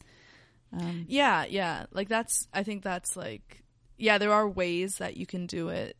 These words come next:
Speaker 2: Now that I'm thinking back, yeah, there is one teacher I can, I can think of that, that's done that, and it hasn't been intrusive. Um, but I think, I think it depends where you are. For some people,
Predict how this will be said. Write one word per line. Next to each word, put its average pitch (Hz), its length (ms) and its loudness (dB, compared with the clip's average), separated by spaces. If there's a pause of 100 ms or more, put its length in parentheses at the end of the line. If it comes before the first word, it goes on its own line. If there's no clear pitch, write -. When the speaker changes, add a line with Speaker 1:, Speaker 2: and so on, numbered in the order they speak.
(140)
Speaker 2:
Now 208 180 2
that 233 120 2
I'm 185 180 0
thinking 185 300 -6
back, 175 220 0
yeah, 175 120 0
there 175 160 -2
is 180 160 -4
one 180 160 -6
teacher - 300 -10
I - 100 -6
can, - 320 -12
I 196 100 -8
can 190 160 -10
think 190 220 -10
of 208 80 -6
that, 185 200 -8
that's - 280 -6
done 180 260 -2
that, 233 320 -4
and 180 160 -6
it 165 100 -10
hasn't 175 480 -4
been 180 340 -8 (520)
intrusive. 185 920 -6 (640)
Um, 180 500 -2 (480)
but 185 140 2
I 175 100 2
think, 185 560 -8 (420)
I 196 80 0
think 208 220 -4
it 233 120 -2
depends 175 720 -6
where 175 140 -2
you 180 200 -4
are. 180 320 -2
For 202 140 -8
some 202 240 -2
people, 185 560 0